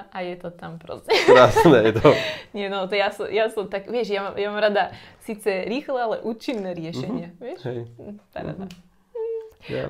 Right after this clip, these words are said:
Speaker 1: OK.
Speaker 2: ja sa radšej zamyslím.
Speaker 1: Tak, e, keď si chcete dočítať, e, moju recenziu a ešte ďalšie nejaké porovnanie, názory s niečím, e, Huawei Watch G T dva Pro, môžete ísť na web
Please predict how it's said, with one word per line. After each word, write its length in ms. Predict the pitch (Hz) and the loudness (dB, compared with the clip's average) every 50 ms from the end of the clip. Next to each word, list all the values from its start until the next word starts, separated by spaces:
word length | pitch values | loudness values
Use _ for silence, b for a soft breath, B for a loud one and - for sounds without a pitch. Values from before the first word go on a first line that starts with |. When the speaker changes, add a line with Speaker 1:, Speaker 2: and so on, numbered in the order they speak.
| - | -2
Speaker 1:
OK. 400 | 240 262 247 220 190 185 190 - | -2 -2 -2 -2 -4 -4 -4 -4
Speaker 2:
ja 80 | - 131 | -4 -2
sa 160 | 143 175 165 | 0 0 0
radšej 160 | - 156 131 | 2 4 4
zamyslím. 560 | 123 117 117 120 117 107 98 98 104 110 113 - - _ - | 4 4 4 2 -4 -4 -6 -6 -6 -6 -10 -14 -18 _ -4
Speaker 1:
Tak, 360 | - 185 180 180 180 180 180 - | -2 -2 0 0 -2 -2 -4 -4
e, 120 | - 185 185 180 180 208 | -2 -2 -2 -2 -4 -10
keď 200 | - - 247 226 226 | -8 -2 -2 -2 -2
si 120 | - 214 | -4 -12
chcete 300 | 202 - 226 220 220 196 | -10 -10 -10 -8 -6 -8
dočítať, 640 | 180 185 202 190 185 - 202 190 - 185 175 170 170 - | -6 -6 -6 -6 -6 -8 -12 -6 -2 -2 -2 -2 -4 -8
e, 260 | - - 160 151 151 | -12 -10 -10 -8 -8
moju 240 | 165 170 180 175 175 | -6 -6 -4 -4 -2
recenziu 560 | 170 170 175 175 180 170 160 165 165 165 165 | -2 -2 -2 -4 -10 -10 -8 -6 -6 -6 -6
a 320 | - - 151 151 151 - - | -6 -6 -6 -6 -6 -6 -8
ešte 240 | - - - - | -10 -14 -12 -12
ďalšie 400 | 156 147 160 156 156 160 - 165 | -10 -6 -4 -4 -4 -6 -10 -14
nejaké 160 | 160 160 165 160 | -14 -14 -16 -12
porovnanie, 560 | - 180 170 170 170 170 165 160 160 151 151 | -6 -4 -2 -2 -2 -4 -6 -10 -10 -10 -10
názory 400 | 151 151 156 156 165 160 160 151 | -10 -10 -10 -10 -10 -12 -12 -12
s 20 | |
niečím, 380 | 165 160 165 165 165 - 175 160 | -12 -12 -12 -12 -12 -12 -12 -12
e, 400 | 160 - - - 220 - - 160 | -14 -16 -20 -20 -20 -14 -12 -12
Huawei 400 | 170 180 180 180 170 170 170 165 | -6 -2 0 0 0 0 -2 -4
Watch 160 | 170 160 165 | -6 -6 -6
G 80 | 165 165 | -12 -12
T 160 | - 165 151 | -12 -12 -14
dva 80 | 147 | -14
Pro, 240 | 143 - 190 185 180 | -12 -4 -4 -4 -2
môžete 320 | 170 165 170 - - 170 156 | -4 -6 -12 -12 -12 -12 -12
ísť 140 | 151 - 165 | -12 -12 -12
na 240 | 160 156 147 143 143 | -12 -12 -12 -12 -6
web 240 | 160 214 226 220 | -4 -4 -4 -4